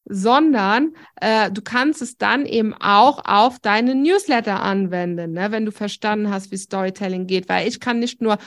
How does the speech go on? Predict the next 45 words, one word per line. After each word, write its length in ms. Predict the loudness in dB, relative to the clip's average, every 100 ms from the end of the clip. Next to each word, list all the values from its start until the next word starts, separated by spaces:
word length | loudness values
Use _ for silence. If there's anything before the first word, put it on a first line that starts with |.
| -18
eine 320 | -4 0 0 0
Tür 240 | 2 2 2
knallen 560 | -4 0 0 0 -2
im 160 | -2 -2
Video, 320 | 0 2 2
ich 140 | -2
kann 160 | -2 -2
auch 160 | 0 0
hinschreiben 760 | 0 0 -2 2 2 2 -2 -4 -14 -4
als 200 | -4 0
ersten 360 | -2 -2 -4
Satz 240 | -2 -4 -4
in 100 | -4
mein 180 | -2
Newsletter, 640 | -2 -2 -2 -2 0 2 0 -4 _ -6
„Und 240 | -2 2
da 180 | 4 2
knallt 560 | 0 -4 2 4 2 0
sie 140 | -6
die 240 | -4 -4 -6
Tür. 400 | -2 0 0 -8 -14 -2
Meine 300 | 2 2 0
Tochter 460 | 2 2 2 0
läuft 420 | 2 0 0 -6
raus, 320 | -2 0 0 -2
Familienurlaub 800 | -4 -2 0 0 0 0 -2 -2
versaut.“ 580 | -4 -2 0 0 -2 -8 -20 _ -4
Und 120 | 2
dann 120 | 4 6 2
hast 160 | 0
du 60 | 0
die 120 | 4
Aufmerksamkeit, 840 | 4 4 2 -2 -2 -4 0 -2 0
weil 140 | -2
jeder 380 | 0 2 2 2
wissen 460 | -2 0 0 2
will, 300 | 4 4 4
was 260 | 2 0 -2
ist 160 | -6 -2
jetzt 260 | -2 -2
los, 420 | 0 4 4 2
was 180 | -2 -6
ist 160 | -6 -6
da 80 | -4
passiert. 500 | -6 -6 -4 -4